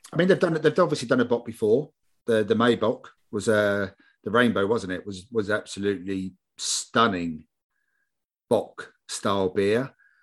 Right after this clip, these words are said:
Um, we had a good bock from Meantime as part of the cop twenty-six with Toast.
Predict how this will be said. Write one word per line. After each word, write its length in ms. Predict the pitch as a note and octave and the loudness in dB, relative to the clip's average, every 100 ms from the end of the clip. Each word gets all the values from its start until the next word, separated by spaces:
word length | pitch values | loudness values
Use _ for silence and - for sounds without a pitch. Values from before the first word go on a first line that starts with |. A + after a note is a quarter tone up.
| _ _ G#2+ | _ _ -6
Um, 600 | G#2 G#2 G#2 G#2 G#2 G2+ - - | -2 -2 -2 -2 -4 -8 -18 0
we 100 | A2+ | 4
had 100 | A2+ | 4
a 20 | |
good 240 | G#2+ B2+ - _ - | 4 0 -4 _ 0
bock 360 | C3 - - - _ _ _ _ - | 0 0 -14 -18 _ _ _ _ -10
from 280 | - A2 | 0 2
Meantime 520 | A2 B2 B2 B2 B2 B2+ | 4 4 4 2 0 0
as 80 | |
part 160 | - B2 | 0 -2
of 60 | G2+ | -2
the 100 | - | -6
cop 160 | - | -6
twenty-six 840 | - A#2 A2+ G#2+ C3 C#3 - - | -2 0 0 -2 -2 -2 -4 -8
with 100 | A2+ | -6
Toast. 520 | - G#2+ C#3 - - | -4 0 0 -2 -12